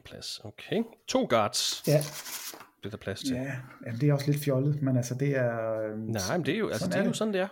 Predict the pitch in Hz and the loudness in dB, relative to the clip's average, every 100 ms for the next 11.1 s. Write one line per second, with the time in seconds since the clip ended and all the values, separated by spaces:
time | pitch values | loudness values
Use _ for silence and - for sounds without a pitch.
0 | - - 151 143 135 202 202 202 180 180 | -6 2 6 8 8 8 6 6 2 4
1 | 139 143 135 - 156 170 175 - - _ | 2 4 2 4 8 8 6 -4 -14 _
2 | - 143 127 123 127 135 131 120 127 120 | 2 4 6 4 2 2 4 4 4 0
3 | 107 - - - 110 92 92 76 - - | -4 -8 0 8 8 6 0 -4 -10 -16
4 | - 143 - - - 151 - 170 123 120 | 2 2 4 2 4 4 4 2 0 4
5 | 147 143 196 196 190 139 135 143 135 151 | 6 8 10 10 10 6 6 6 8 10
6 | 196 214 - 156 151 135 139 147 - 147 | 10 6 6 6 8 8 8 6 4 4
7 | 143 165 156 170 - 143 143 - 139 - | 4 6 4 2 0 2 4 8 8 6
8 | - - 139 - 190 - - - - _ | -4 0 2 6 6 8 4 2 -12 _
9 | - 170 156 147 143 139 131 131 127 110 | 4 8 10 10 10 10 8 8 8 8
10 | 110 - - 123 120 123 156 156 160 208 | 4 -2 0 4 4 6 6 8 8 6
11 | 127 | 4